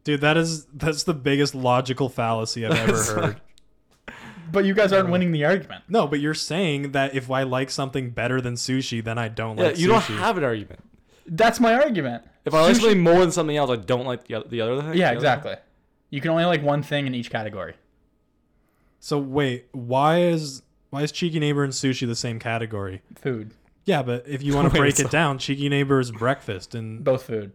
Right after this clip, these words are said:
Speaker 3: Logan doesn't even get breakfast at Cheeky Neighbor. He gets chicken.
Speaker 2: And waffles. So
Speaker 3: <laughs> I
Speaker 2: there
Speaker 3: don't
Speaker 2: you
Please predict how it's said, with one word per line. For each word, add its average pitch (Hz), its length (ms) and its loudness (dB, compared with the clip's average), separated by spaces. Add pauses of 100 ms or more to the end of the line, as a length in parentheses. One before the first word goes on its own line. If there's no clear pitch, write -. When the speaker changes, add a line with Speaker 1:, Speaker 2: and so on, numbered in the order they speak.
(220)
Speaker 3:
Logan 220 240 2
doesn't 269 180 4
even 233 140 4
get 170 200 2
breakfast 147 340 2
at 135 60 -10
Cheeky 131 220 -6
Neighbor. 113 140 -2
He 117 40 -6
gets 131 140 -8
chicken. 117 380 -6 (380)
Speaker 2:
And 143 160 0
waffles. 143 640 0 (140)
So - 180 -4
Speaker 3:
<laughs> - 40 4
I - 240 4
Speaker 2:
there - 220 6
Speaker 3:
don't - 40 8
Speaker 2:
you - 40 8